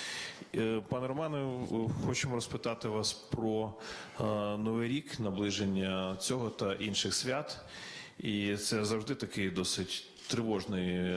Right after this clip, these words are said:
момент, який вимагає посиленої відповідальності, е, від вашої служби. В чому особливості цього року чи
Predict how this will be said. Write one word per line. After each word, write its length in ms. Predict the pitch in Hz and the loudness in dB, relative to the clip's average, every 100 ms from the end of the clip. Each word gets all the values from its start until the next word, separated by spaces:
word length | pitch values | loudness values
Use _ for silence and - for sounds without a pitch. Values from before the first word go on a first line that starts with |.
| 90 | 0
момент, 380 | 92 104 135 131 | 0 0 0 -2
який 380 | 107 - 98 92 | -4 -2 0 2
вимагає 480 | 92 95 98 95 90 | 2 0 0 0 -2
посиленої 560 | - - 107 92 90 | -2 0 0 0 0
відповідальності, 760 | 87 101 101 135 120 101 - 98 | -2 -2 -2 -2 -2 -2 0 0
е, 140 | 92 87 - 90 95 - 92 90 | 0 -2 -4 -4 -4 -2 -2 -2
від 180 | 90 95 | -2 -2
вашої 520 | 87 - 95 87 90 | -4 0 0 0 0
служби. 380 | - 92 87 90 | 0 -2 -2 -4
В 60 | |
чому 260 | - 131 127 | -2 -2 -2
особливості 880 | 117 - 101 110 101 - - 98 95 95 - - - | -2 -2 0 2 0 0 2 2 0 -4 -12 -14 -4
цього 400 | - 110 110 92 | 0 2 2 0
року 360 | 80 - 76 - - | -2 -4 -8 -10 -6
чи 220 | - 101 | -2 -2